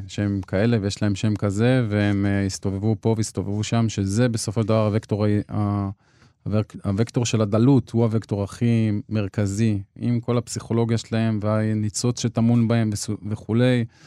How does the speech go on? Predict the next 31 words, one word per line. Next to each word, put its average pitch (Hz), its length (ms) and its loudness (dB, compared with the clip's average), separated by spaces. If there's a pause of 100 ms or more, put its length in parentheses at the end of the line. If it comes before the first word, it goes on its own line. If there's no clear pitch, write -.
(360)
וכמה 120 240 0
שהם 110 220 0
טיפוסים 110 400 0
חד, 117 160 0 (260)
חד, 117 320 0
אה, 110 220 4
פעמיים, 127 600 2 (920)
אני 98 300 -2
כל 110 160 0
הזמן, 104 400 0
אה, 101 40 2 (720)
ער 113 280 2
ל-, 104 680 2
לעובדה 107 460 2
ש-, - 160 -4 (640)
שהם 104 360 -4 (360)
פשוט, - 440 -8
אה, 117 60 2 (280)
מגיל 107 360 2
מאוד 113 180 2
מאוד 117 160 2
צעיר 110 280 0
התח-, - 200 -6 (200)
התחנכו 107 600 -2
בתוך, 110 480 -4
אה, 107 60 -2 (380)
מקום 107 300 -2
מאוד 104 180 2
מאוד 107 260 0
דל. 104 220 2 (1040)
אה, 101 60 -6